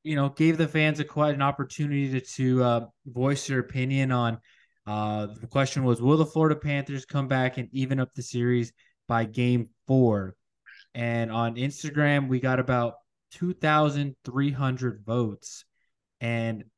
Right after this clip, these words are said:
to my surprise, guys, I don't know if you guys want me to just tell you or how many,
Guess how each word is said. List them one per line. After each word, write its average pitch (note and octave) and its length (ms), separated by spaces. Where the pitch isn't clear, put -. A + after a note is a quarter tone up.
to B2+ 100
my D3+ 200
surprise, F3 520
guys, G#2+ 480
I A2+ 80
don't D3+ 80
know D#3+ 80
if D3 140
you C#3+ 100
guys C#3+ 180
want C#3 140
me C3+ 60
to B2 60
just A#2 240
tell C#3 220
you F3+ 240
or B2 80
how B2+ 220
many, C#3 400